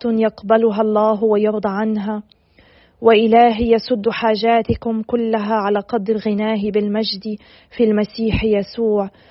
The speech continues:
المجد لله أبينا أبد الدهور. آمين. تحيات ودعاء الختام. سلموا على كل من القديسين في المسيح يسوع. يسلم عليكم الإخوة الذين هم معي.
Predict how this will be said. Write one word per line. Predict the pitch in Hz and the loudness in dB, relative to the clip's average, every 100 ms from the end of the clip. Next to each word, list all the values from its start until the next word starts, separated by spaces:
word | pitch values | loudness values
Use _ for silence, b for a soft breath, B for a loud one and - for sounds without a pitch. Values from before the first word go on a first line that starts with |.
| b b 220 | b b 2
المجد | 214 220 208 196 | 4 4 2 0
لله | 214 220 208 214 208 180 - 202 | 4 4 6 4 4 2 -2 0
أبينا | 226 220 208 | 0 0 0
أبد | 208 220 214 202 | -2 0 0 0
الدهور. | 190 208 190 214 214 196 202 - | -2 -4 -4 -2 0 -2 -4 -6
آمين. | 202 196 202 202 196 - b b b b b b b b b - | -2 -2 -2 -4 -6 -12 b b b b b b b b b -2
تحيات | 226 - 220 214 220 240 247 | 2 2 2 4 4 4 2
ودعاء | 214 208 196 214 | 2 2 2 0
الختام. | 226 208 233 - 214 185 190 _ _ _ _ _ - | -2 -2 -6 -4 -4 -4 -8 _ _ _ _ _ 0
سلموا | 302 262 254 247 | 2 4 4 6
على | 233 233 | 6 4
كل | 233 269 233 233 | 2 -2 0 0
من | 226 226 | 0 0
القديسين | 220 220 240 196 202 - 233 226 | -2 -4 -6 -8 -10 -6 -4 -2
في | 208 233 | -2 -4
المسيح | 208 202 - 220 196 - | -2 -6 -8 -4 -2 0
يسوع. | 214 196 - 233 208 202 b b b b | -2 -4 -6 -4 -4 -6 b b b b
يسلم | 226 - 233 233 233 | -6 0 2 4 4
عليكم | 220 226 233 233 240 226 | 4 6 4 2 -2 0
الإخوة | 220 226 - 226 - | -2 -6 -2 -4 -2
الذين | 226 214 226 214 | -4 -2 -2 -2
هم | 208 196 208 | -4 -4 -2
معي. | 208 220 214 208 | -2 -2 -4 -6